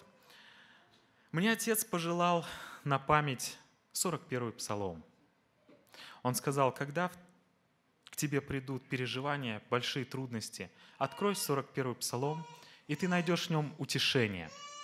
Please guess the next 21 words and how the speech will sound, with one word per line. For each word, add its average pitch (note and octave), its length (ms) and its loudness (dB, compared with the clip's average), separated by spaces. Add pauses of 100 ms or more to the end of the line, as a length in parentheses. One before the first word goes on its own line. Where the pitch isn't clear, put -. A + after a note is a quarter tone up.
(760)
Трудности A#3 460 6
начались A3 520 6
сразу G3+ 380 6
же G3 120 2
с - 100 0
первого F#3 340 4
месяца E3+ 420 4
службы, D#3 440 2
потому F3 340 2
что E3 280 4 (580)
я F#3+ 520 4 (120)
и D#3+ 80 0
мой E3 200 2
брат, G3 360 4
мы F3 80 2
служили D#3+ 420 0
вместе, F3+ 440 0
мы F3 120 4
отказались D3+ 580 2
от C#3+ 140 -2
присяги F3 580 2